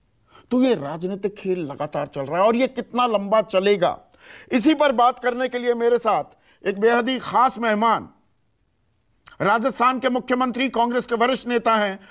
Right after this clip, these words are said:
अशोक गहलोत, जयपुर से सीधा जुड़ गए हैं। और गहलोत साहब, आपको जादूगर भी कहा जाता है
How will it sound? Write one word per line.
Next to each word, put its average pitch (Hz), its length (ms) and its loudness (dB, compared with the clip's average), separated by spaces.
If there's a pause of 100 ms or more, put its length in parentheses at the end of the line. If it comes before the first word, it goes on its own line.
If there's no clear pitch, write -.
(220)
अशोक 247 380 0
गहलोत, 202 600 2 (340)
जयपुर 214 400 2
से 233 180 0
सीधा 208 320 -2
जुड़ 175 220 -2
गए 139 220 -4
हैं। 101 140 -16 (720)
और 226 140 2
गहलोत 233 380 2
साहब, 247 480 2 (600)
आपको 220 320 2
जादूगर 226 520 2
भी 254 140 -4
कहा 196 220 2
जाता 156 320 -6
है - 180 -20